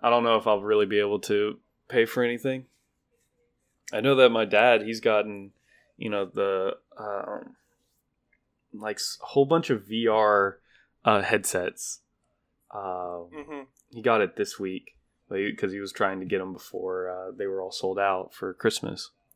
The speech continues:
Speaker 2: Mm-hmm.
Speaker 1: And, uh, I told, I, I, we were playing, what, Wasteland yesterday? Uh, me, you
Speaker 2: Okay.
Speaker 1: and me,
Speaker 2: Yeah,
Speaker 1: Eli?
Speaker 2: yeah, yeah, yeah.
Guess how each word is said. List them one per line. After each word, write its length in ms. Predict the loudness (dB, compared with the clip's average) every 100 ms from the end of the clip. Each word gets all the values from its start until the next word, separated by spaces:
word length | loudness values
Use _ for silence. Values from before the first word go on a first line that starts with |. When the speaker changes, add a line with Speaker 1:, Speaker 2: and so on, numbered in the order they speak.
| -20 -20
Speaker 2:
Mm-hmm. 280 | -18 -16 -18 -20 _ _ _ _ 2
Speaker 1:
And, 680 | 6 8 8 6 2 0 -6 _
uh, 460 | 2 4 4 2 2
I 100 | 0 0
told, 360 | 2 2 2
I, 120 | 2 2
I, 440 | 0 -4 -6 -8 -12 -4
we 100 | -4
were 60 | 0
playing, 680 | 2 4 4 4 0 -2 _ _ _ -8
what, 200 | -4 2
Wasteland 680 | 4 4 2 -2 -2 -4 -8 _ -4
yesterday? 600 | -2 0 2 2 0 -4 _ _ _ _ _ -8
Uh, 220 | -2 0 2
me, 260 | 2 2 2
you 80 | 2
Speaker 2:
Okay. 140 | 2
Speaker 1:
and 120 | 0
me, 120 | 0 2
Speaker 2:
Yeah, 120 | 2
Speaker 1:
Eli? 100 | -2
Speaker 2:
yeah, 100 | -6
yeah, 0 |
yeah. 300 | -6 -10